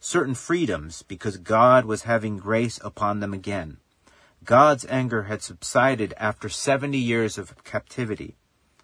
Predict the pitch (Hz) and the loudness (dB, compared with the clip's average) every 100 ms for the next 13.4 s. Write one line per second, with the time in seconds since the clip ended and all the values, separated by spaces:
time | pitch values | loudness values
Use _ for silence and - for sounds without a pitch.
0 | _ 92 92 127 135 117 110 87 104 101 | _ -14 -4 -2 -2 -4 -4 -2 -2 -2
1 | 98 92 90 90 87 98 95 90 - _ | -2 -4 -4 -6 -8 -6 -6 -8 -12 _
2 | _ - 110 120 123 160 185 170 120 113 | _ -4 0 2 2 2 2 2 0 -4
3 | - 135 - 120 110 101 95 101 98 95 | -4 -6 -4 -4 -2 -4 -4 -2 -2 -4
4 | _ _ - - - 151 156 135 120 117 | _ _ -12 -4 6 8 6 0 -2 -2
5 | 101 98 92 92 90 87 _ _ - 110 | -2 -2 -2 -4 -6 -8 _ _ -4 -2
6 | 107 127 135 135 123 123 117 117 117 139 | 0 2 2 0 -2 -4 -2 0 0 2
7 | 151 139 135 120 110 117 113 117 104 92 | 0 0 0 0 0 -2 -2 -4 -6 -4
8 | 101 98 - 101 98 - - 127 92 78 | 0 0 -2 -6 -6 -8 -6 -4 -4 -8
9 | - _ _ _ _ 85 113 135 127 117 | -14 _ _ _ _ -2 0 2 2 0
10 | 113 110 104 - 139 143 127 104 92 - | -2 -4 -6 -4 0 0 0 -4 -6 -10
11 | _ _ - 127 151 180 180 156 135 - | _ _ -2 4 6 6 2 -2 -4 -2
12 | 120 110 107 113 107 120 147 - 110 - | -2 -2 -4 -4 -4 -2 -2 -4 -8 -6
13 | 90 78 76 | -6 -6 -8